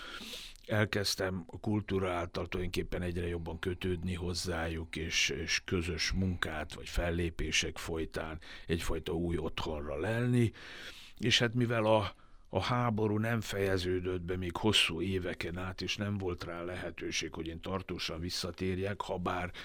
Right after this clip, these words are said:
tulajdonképpen katonaszökevényként is léptem fel az egykori, eh, Szerbiában, Horvátországban, sőt, még Szlovéniában is,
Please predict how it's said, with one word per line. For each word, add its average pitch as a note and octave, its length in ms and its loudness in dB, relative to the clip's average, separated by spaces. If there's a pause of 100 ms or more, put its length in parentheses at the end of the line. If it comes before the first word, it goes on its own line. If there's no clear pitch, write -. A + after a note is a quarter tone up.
(400)
tulajdonképpen F#2 720 0
katonaszökevényként F2 1300 0
is - 140 2
léptem F2 500 -2
fel E2+ 260 -4
az D#2+ 160 -4
egykori, E2 480 -4 (420)
eh, D#2+ 140 -2
Szerbiában, E2+ 960 2
Horvátországban, E2 1200 -2
sőt, D#2 260 -2
még C#2 120 -8
Szlovéniában A2+ 920 2
is, A#2+ 260 4